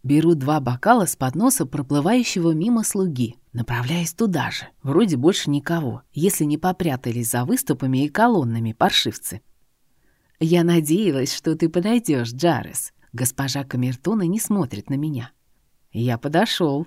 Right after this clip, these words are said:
Линара". Протягиваю один из бокалов. Чуть оборачивается, принимая, дарит лёгкую улыбку. Делаю вид, будто пригубил.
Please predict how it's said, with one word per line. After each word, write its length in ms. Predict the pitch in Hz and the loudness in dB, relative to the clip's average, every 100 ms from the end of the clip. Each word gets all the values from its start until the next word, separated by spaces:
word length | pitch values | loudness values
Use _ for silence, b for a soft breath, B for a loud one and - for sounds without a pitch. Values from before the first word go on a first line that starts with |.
| _ | _
Линара". 560 | 185 185 185 123 107 113 _ _ - | -2 0 0 -2 -4 -10 _ _ -8
Протягиваю 720 | 123 127 143 196 170 139 139 | -6 -2 0 0 0 0 -2
один 300 | 139 139 143 | -2 -2 -2
из 140 | 147 | -2
бокалов. 600 | - 214 - 120 - - _ _ _ - | 0 -2 -2 -10 -12 -18 _ _ _ -6
Чуть 220 | 147 127 | -4 -2
оборачивается, 920 | 120 117 110 104 - 165 180 185 202 | -4 -6 -8 -10 -6 -2 -2 -2 -6
принимая, 680 | 185 165 147 131 127 196 214 | -2 -2 0 -2 -2 -2 -2
дарит 500 | 156 131 220 226 - | -2 -2 -2 -2 -4
лёгкую 560 | - 131 170 - 180 170 - | -4 -2 -2 -2 0 0 0
улыбку. 580 | 156 131 - - - - _ _ _ _ _ _ 131 | -2 -4 -8 -12 -16 -16 _ _ _ _ _ _ -4
Делаю 400 | 143 165 143 139 | 0 0 0 -2
вид, 200 | 190 226 | -2 -2
будто 380 | 156 240 - 185 | -4 -6 -4 -6
пригубил. 600 | 175 165 160 131 95 | -4 -2 -4 -4 -8